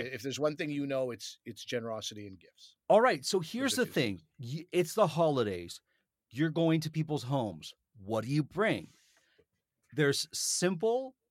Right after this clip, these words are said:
Speaker 2: low-end solutions, so you don't have a big budget. What are you going to bring? And some, uh, higher-end solutions. I'm gonna give you some basics.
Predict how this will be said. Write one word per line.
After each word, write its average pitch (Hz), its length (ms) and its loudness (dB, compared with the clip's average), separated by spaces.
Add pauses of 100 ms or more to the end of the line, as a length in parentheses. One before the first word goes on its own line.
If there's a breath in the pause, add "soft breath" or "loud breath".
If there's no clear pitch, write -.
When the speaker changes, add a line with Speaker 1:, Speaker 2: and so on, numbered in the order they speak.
(140)
Speaker 2:
low-end 131 680 2
solutions, 123 680 -6
so 135 260 -2
you 117 140 -4
don't 135 200 -2
have 147 180 0
a 143 60 -4
big 127 240 -2
budget. 139 420 0
What 117 220 -2
are - 20 0
you 113 100 -4
going 117 200 -2
to 110 80 -10
bring? 135 380 -2 (360)
And 185 320 0
some, 202 340 -2 (500)
uh, 143 80 -2
higher-end 156 440 2
solutions. 104 400 -6
I'm 180 120 2
gonna 208 100 2
give 208 100 -4
you 220 100 -2
some 175 240 0
basics. - 720 -4